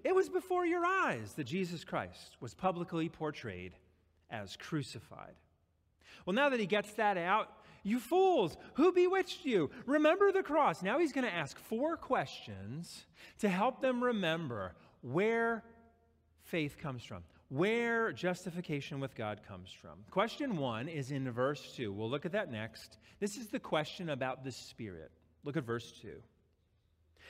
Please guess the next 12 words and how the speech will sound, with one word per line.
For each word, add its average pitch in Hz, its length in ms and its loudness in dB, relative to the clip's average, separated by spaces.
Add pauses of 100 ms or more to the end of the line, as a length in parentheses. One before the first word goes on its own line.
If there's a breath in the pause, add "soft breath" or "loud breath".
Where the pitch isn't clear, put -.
(180 loud breath)
"Let 285 200 2
me 349 140 0
ask 202 380 2
you 214 240 2
only 180 420 2
this. 98 720 -8 (520 loud breath)
Did 208 260 2
you 320 180 4
receive 233 500 -2
the 240 100 -2
Spirit 131 880 -4
by," 127 840 0